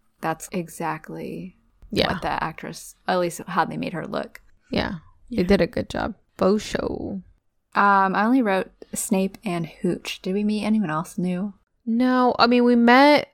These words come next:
Speaker 2: we encountered, I guess met Hagrid's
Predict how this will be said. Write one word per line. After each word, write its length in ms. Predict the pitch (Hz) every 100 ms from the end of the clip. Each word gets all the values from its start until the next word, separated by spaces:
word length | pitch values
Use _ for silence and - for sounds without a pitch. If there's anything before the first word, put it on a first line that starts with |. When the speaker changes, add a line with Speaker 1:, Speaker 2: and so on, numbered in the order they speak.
| _ -
Speaker 2:
we 600 | 208 226 220 220 196 -
encountered, 1120 | 214 208 - 208 226 220 214 208 208 202 196
I 80 | 180
guess 340 | 190 202 -
met 600 | 208 190 180 180 180 - - _ _ _ _ _ _
Hagrid's 960 | - - 196 190 190 190 180 - -